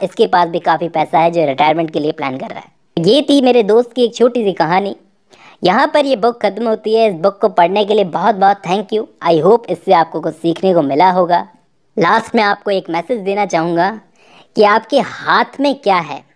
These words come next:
आपके हाथ में क्या है, ये बात इसी से तय होती है कि आपके दिमाग में क्या है।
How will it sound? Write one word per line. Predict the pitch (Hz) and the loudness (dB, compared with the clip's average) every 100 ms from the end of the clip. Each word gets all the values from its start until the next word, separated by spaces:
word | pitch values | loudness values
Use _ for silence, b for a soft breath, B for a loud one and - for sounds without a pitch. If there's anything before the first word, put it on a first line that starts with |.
| _ _ | _ _
आपके | 151 165 - 202 | -6 -4 0 -2
हाथ | - 170 190 220 | 0 -2 -2 -2
में | 196 | 0
क्या | 196 | 0
है, | 170 185 | 0 -2
ये | 190 170 | -2 0
बात | 151 160 190 - | 0 0 -2 -4
इसी | 170 - 214 | -6 -2 0
से | 220 | 0
तय | - 165 165 | 2 0 0
होती | 156 156 156 | -2 -6 -6
है | 156 185 b b b - | -6 -8 b b b -4
कि | |
आपके | 147 143 156 | -2 0 -2
दिमाग | 131 131 127 139 139 | -2 -2 -2 -2 -6
में | 127 | -12
क्या | - | -16
है। | - - | -20 -20